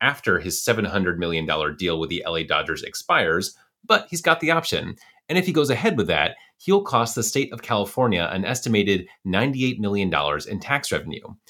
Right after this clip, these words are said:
California State Controller Malia Cohen is now calling on the federal government to try to get Ohtani and others to pay taxes in the state where he is earning his money.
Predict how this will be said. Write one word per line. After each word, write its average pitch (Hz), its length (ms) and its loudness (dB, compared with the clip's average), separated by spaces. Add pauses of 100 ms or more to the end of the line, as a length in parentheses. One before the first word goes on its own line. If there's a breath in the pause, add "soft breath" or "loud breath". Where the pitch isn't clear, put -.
(360 soft breath)
California 175 460 2
State 127 240 0
Controller 110 420 2
Malia 92 320 2
Cohen 95 380 -2
is - 220 -8
now 139 180 2
calling 135 380 -2
on 104 160 0
the 101 100 0
federal 104 400 -2
government 85 460 -2
to 98 100 -4
try 117 320 -2
to 151 140 -8
get 92 200 0
Ohtani 85 520 -4
and 101 100 0
others 82 340 -2 (220 soft breath)
to 120 140 -2
pay 165 180 2
taxes 85 500 -2 (120)
in 156 100 -2
the 143 80 -2
state 90 260 0
where 92 120 -2
he 87 120 -2
is 78 160 -4
earning 80 200 -2
his 82 100 -6
money. 131 400 0